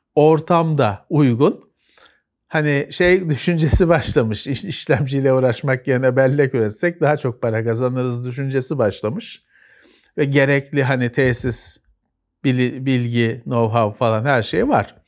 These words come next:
Zaten geçen haftalarda, geçen aylarda Intel'in bir bellek konusunda kıpırdanması vardı. Hatırlarsınız zam diye bir bellek, e,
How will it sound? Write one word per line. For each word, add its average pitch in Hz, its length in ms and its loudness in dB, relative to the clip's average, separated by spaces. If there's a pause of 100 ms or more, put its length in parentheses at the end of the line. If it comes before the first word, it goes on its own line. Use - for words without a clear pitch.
(680)
Zaten 208 580 0
geçen 190 300 -2
haftalarda, 185 880 -2
geçen 160 340 -2
aylarda 170 600 -2
Intel'in 190 600 -2
bir 165 140 0
bellek 190 420 -4
konusunda 170 580 -8
kıpırdanması 196 840 0
vardı. 113 260 0
Hatırlarsınız 120 920 -2
zam 165 360 0
diye 165 260 -2
bir 160 200 -4
bellek, 156 560 -4 (680)
e, 131 380 0